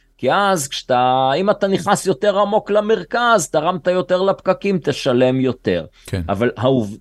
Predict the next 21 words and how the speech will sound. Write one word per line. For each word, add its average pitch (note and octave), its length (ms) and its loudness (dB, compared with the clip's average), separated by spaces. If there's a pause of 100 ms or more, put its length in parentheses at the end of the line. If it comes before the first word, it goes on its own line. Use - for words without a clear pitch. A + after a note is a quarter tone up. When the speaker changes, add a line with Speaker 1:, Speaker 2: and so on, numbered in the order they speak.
Speaker 1:
אבל A2+ 300 0
העניין A#2+ 600 0
שזה B2 640 0
לא D3+ 280 2
רציף, C#3 640 -2
שזה G2 320 -4
באמת, B2+ 380 0
יש C#3+ 160 -2
פה - 120 -6
קפיצות - 540 -2
מדרגה. A2 640 0 (400)
ואז E3+ 200 2
פתאום G#3 340 -2
בא D#3+ 140 4
מישהו F3 340 -2
מתל D#3+ 360 0
אביב A#2+ 320 0
ואומר, C3 260 2
"תראה, F3 280 0
אני F#3 160 0
גר F#3+ 600 0